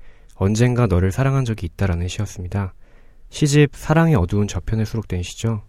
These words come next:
언젠가라는 말에는 불특정 추억이 가득하다는 생각이 듭니다. 방 정리를 하다가 혹은 이사를 하다가 이런 불특정 추억과 마주하게 되는 일들이 꽤 있죠. 그때 우리는 언젠가에 나와도 마주하게 됩니다.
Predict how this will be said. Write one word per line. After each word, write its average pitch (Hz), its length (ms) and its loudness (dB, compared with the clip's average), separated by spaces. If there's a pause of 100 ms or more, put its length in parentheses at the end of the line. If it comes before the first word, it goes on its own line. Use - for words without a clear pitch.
(1200)
언젠가라는 151 680 4
말에는 104 540 2
불특정 - 560 -2
추억이 98 420 -2
가득하다는 98 540 -4
생각이 98 300 -6
듭니다. 90 440 -8 (960)
방 113 160 0
정리를 123 400 4
하다가 - 400 -4 (520)
혹은 131 260 0
이사를 107 360 0
하다가 98 380 -6 (760)
이런 113 300 4
불특정 110 540 -2
추억과 110 400 -2
마주하게 98 360 2
되는 104 220 -2
일들이 95 380 -2
꽤 131 100 -2
있죠. 101 480 -4 (800)
그때 - 280 2
우리는 117 400 6
언젠가에 110 520 2
나와도 90 320 0
마주하게 92 360 0
됩니다. 90 460 -4